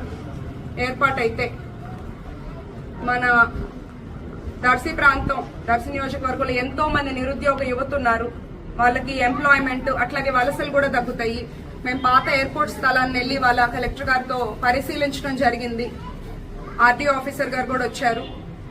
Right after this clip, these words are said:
కూటమి ప్రభుత్వం ఏర్పడిన వెంటనే ముఖ్యమంత్రి చంద్రబాబు నాయుడు గారు, డిప్యూటీ సీఎం పవన్ కళ్యాణ్ గారి సారథ్యంలో ఒక ప్రభు-, ఒక ప్రజా పాలన మనకి వచ్చింది.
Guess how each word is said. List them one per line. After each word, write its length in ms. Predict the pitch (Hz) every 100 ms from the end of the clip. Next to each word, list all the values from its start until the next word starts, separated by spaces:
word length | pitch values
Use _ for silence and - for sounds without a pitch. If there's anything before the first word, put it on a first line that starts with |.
| - - - - - - - -
కూటమి 380 | 302 320 320
ప్రభుత్వం 540 | 302 277 262 262 269 254
ఏర్పడిన 420 | 254 269 254 254
వెంటనే 460 | 240 240 247 240 - - - - - - -
ముఖ్యమంత్రి 500 | 254 262 285 285 277
చంద్రబాబు 540 | - 294 269 269 277 269
నాయుడు 260 | 262 254
గారు, 240 | 233 247 262
డిప్యూటీ 440 | 247 247 285 285
సీఎం 260 | 277 277 254
పవన్ 340 | 254 254 294
కళ్యాణ్ 400 | 285 269 254 240
గారి 140 | 233 233
సారథ్యంలో 720 | 247 233 240 - - - - - - - - -
ఒక 200 | 247 277
ప్రభు-, 420 | 359 254 285 277 247
ఒక 300 | 247 247 254
ప్రజా 460 | - - 320 - - - - -
పాలన 340 | 254 311 320
మనకి 520 | 302 262 254 240 220 - - -
వచ్చింది. 520 | 240 240 262 233 240